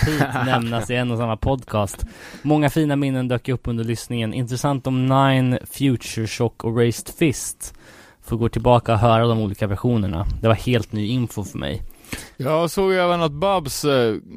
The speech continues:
Speaker 2: f-, förklarar lite. Undrade sig, eh, programmet om varför Raised Fist och Nine hade med andra versioner på Cheap Shots.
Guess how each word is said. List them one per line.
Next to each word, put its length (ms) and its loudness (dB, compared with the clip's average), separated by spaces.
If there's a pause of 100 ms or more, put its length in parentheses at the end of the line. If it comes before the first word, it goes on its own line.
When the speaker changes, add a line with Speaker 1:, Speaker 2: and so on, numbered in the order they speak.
(300)
Speaker 2:
f-, 220 -20
förklarar 520 2
lite. 580 2 (380)
Undrade 420 2
sig, 160 0 (420)
eh, 200 2
programmet 460 0
om 140 0
varför 300 2
Raised 400 0
Fist 240 0
och 80 0
Nine 460 2
hade 200 -2
med 160 -2
andra 340 0
versioner 460 -2
på 140 -4
Cheap 400 0
Shots. 480 -4